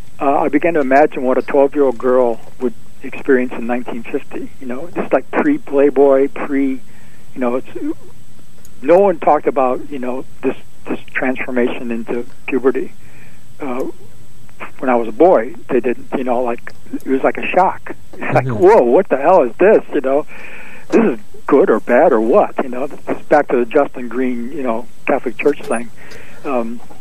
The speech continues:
Speaker 1: and, uh, but now I, I have her as a, um, a, a girl in a Catholic outfit almost. You know, she has a blue skirt on, and white blouse on, and, and brown loafers on.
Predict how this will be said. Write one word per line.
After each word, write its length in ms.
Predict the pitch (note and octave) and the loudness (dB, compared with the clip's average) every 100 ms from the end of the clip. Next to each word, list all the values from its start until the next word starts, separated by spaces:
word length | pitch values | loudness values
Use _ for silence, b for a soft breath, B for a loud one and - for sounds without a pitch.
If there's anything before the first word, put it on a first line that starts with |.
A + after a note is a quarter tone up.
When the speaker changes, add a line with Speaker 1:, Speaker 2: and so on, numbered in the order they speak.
| - F3+ - - - - | -6 -6 -4 -4 -4 0
Speaker 1:
and, 460 | C3 B2 A#2+ A2+ | 2 2 0 2
uh, 260 | A#2+ A2 - - - - - - - | 2 2 0 -4 -6 -6 -6 -6 -2
but 140 | - C3 | 0 4
now 340 | C#3+ D3+ D3+ - - - - - | 6 6 4 -2 -6 -6 -6 -2
I, 160 | F#3 - | -2 0
I 160 | D#3+ C3+ | 0 2
have 240 | B2 C#3 | 2 2
her 380 | - E3+ C#3+ C3+ | 4 6 6 4
as 340 | C#3+ B2 A#2 - - - | 0 0 -2 -4 -6 -4
a, 400 | B2+ A#2+ A2+ A#2+ | -2 0 0 0
um, 200 | C3 - - - - - - - - | -2 -4 -6 -4 -4 -6 -6 -6 -4
a, 420 | B2 B2 B2 - | -2 -2 -4 -4
a 40 | |
girl 380 | A2+ C#3 C3 B2+ | 0 4 4 4
in 60 | A#2 | 0
a 40 | |
Catholic 380 | - C3 B2+ A#2+ - - - - | 0 0 -2 -6 -6 -6 -6 -2
outfit 380 | C3+ D#3+ - C3 | -2 0 -2 -4
almost. 360 | B2 A#2+ E3 - | -4 -6 -6 -6
You 80 | C3+ | -6
know, 60 | B2 | -4
she 140 | D#3 | -2
has 120 | B2+ A2+ - - - | -2 -2 -6 -6 -6
a 80 | - | -6
blue 240 | - B2+ C3+ | -4 -4 -6
skirt 340 | - C3+ B2+ | 0 2 4
on, 340 | B2 A#2 B2 A2+ | 4 2 -2 -4
and 200 | A2+ - | -6 -2
white 220 | C3 B2+ | 0 0
blouse 380 | - C3 B2 B2+ - | -2 0 0 0 -2
on, 260 | A#2 A#2+ | -4 -4
and, 120 | A2+ B B B B - | -6 B B B B -6
and 80 | A#2+ | 0
brown 300 | B2+ B2 B2 | 2 2 2
loafers 380 | B2+ D#3 - - | 2 2 -2 -6
on. 260 | B2 C#3 | -6 -6